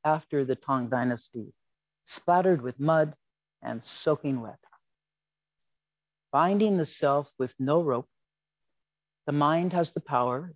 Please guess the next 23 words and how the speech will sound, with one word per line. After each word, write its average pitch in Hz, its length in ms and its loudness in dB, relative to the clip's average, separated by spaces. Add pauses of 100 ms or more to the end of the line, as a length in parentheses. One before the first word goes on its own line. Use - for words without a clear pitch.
to 147 120 0
attract 127 480 -2 (140)
a 147 60 -10
pearl 127 460 0 (880)
and 151 160 2
the 151 60 2
ability 147 580 2
to 147 100 -4
be 208 180 2
a 165 60 2
pearl 110 420 -10 (280)
in 131 180 -2
water. 127 440 -2 (1120)
Some 226 260 2
days 139 400 2
the 147 100 -8
pearl 135 440 0
is 135 180 -4
melted. 165 400 -2 (800)
Sometimes 123 680 -4 (100)
it 127 120 -10
is 123 120 -12
crushed. - 460 -4